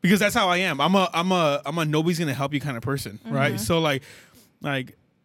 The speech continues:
Speaker 1: that's, that's what I want. That's the values I wanna teach them, 'cause I don't want them, I don't want them always, like, depending on somebody to, for just, like, the basic necessities or whatever, you know? So I want them to fend for themselves first, be able to be comfortable with themselves, and then if they want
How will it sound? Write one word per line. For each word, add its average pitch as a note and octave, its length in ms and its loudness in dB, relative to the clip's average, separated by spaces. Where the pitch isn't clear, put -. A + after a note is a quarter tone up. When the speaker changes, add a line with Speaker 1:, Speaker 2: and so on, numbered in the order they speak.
Speaker 1:
that's, D3+ 340 -2
that's D#3 240 0
what E3 160 0
I C#3+ 60 2
want. D3 240 0
That's C#3+ 180 -2
the D3+ 80 0
values C#3 260 0
I C#3 40 -2
wanna C3 220 -4
teach D3 200 -6
them, C#3 320 -2
'cause B2+ 180 -4
I D3+ 120 2
don't D#3+ 160 0
want E3+ 260 0
them, C3 340 -4
I E3 100 0
don't D#3+ 120 2
want D#3+ 140 -2
them D#3+ 120 -2
always, D3+ 220 -2
like, C3 220 -6
depending D3+ 500 -2
on C3 140 -8
somebody C3 600 -4
to, C3+ 280 -2
for - 160 -2
just, C#3 140 0
like, D3 100 -4
the B2 80 -2
basic B2+ 300 -4
necessities B2+ 480 -4
or A2+ 40 -6
whatever, A2+ 380 -4
you C#3 80 -4
know? C#3 160 -2
So C#3 220 0
I A#2+ 100 0
want C#3+ 240 0
them D3+ 140 0
to B2 60 -2
fend C#3+ 280 -2
for C#3+ 140 -2
themselves B2 420 -2
first, D3+ 480 0
be C3 140 0
able D3 120 0
to C3+ 60 -2
be C3 100 2
comfortable C#3 380 -2
with B2+ 100 -2
themselves, D3 540 -2
and B2 260 -6
then E3 400 -2
if C3 220 -6
they B2 220 -2
want C3 600 -6